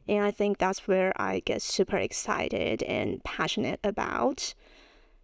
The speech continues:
And yeah, that's for me at the moment, to look into the, uh, intersections of visual design and U-, U-,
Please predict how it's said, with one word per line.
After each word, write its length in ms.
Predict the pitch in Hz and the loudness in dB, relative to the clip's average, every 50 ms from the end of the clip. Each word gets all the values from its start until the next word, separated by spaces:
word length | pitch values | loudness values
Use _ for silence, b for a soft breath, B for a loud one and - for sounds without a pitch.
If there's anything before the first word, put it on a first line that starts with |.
| _ - - | _ -8 -2
And 440 | - 214 208 214 214 214 220 220 220 | 0 2 4 4 4 4 2 2 2
yeah, 260 | 294 427 453 311 - | 2 2 2 2 2
that's 260 | - 208 214 - - | 2 2 0 0 -4
for 200 | - - 233 240 | -2 0 2 4
me 440 | 240 240 254 262 285 302 311 330 339 - - | 4 4 4 4 2 2 2 0 0 -2 0
at 140 | 226 220 220 | 0 2 4
the 80 | 226 | 4
moment, 680 | 226 202 196 202 208 220 226 262 285 330 349 - - - - | 4 4 4 4 2 2 4 6 6 6 6 4 -2 -8 -8
to 420 | - - - 214 202 208 202 202 | -6 2 4 6 6 8 6 6
look 220 | 196 196 190 - 208 | 6 6 4 4 2
into 760 | 196 196 196 190 - - - - 202 202 190 190 190 185 | 2 2 2 2 0 -2 0 2 4 4 6 6 6 4
the, 500 | - - 180 185 185 185 196 185 - - - - _ - - - | 4 4 2 2 2 2 2 2 0 0 -4 -8 _ -12 -4 -2
uh, 280 | 190 185 190 190 190 - | 0 2 2 0 0 0
intersections 720 | 190 185 185 170 170 - - - - - - - 208 - | -2 0 0 -2 -2 -4 -4 -4 -2 -2 -2 -2 -4 -2
of 440 | - - - 80 92 - 233 - - - - - | -2 0 0 2 0 0 -2 -6 -12 -20 -16 0
visual 320 | 214 175 160 - 175 165 | 2 2 2 4 2 2
design 520 | 175 170 175 - 151 - - - 175 190 - - | 2 2 0 0 -2 -2 0 -2 -2 -2 -2 -4
and 640 | 185 180 180 180 180 180 180 185 180 175 170 - - - _ - | -4 -2 -2 -2 0 0 0 0 0 -2 -4 -6 -8 -10 _ -2
U-, 200 | 185 185 - - - _ _ - | 0 0 0 -2 -8 _ _ 0
U-, 140 | - - | 0 0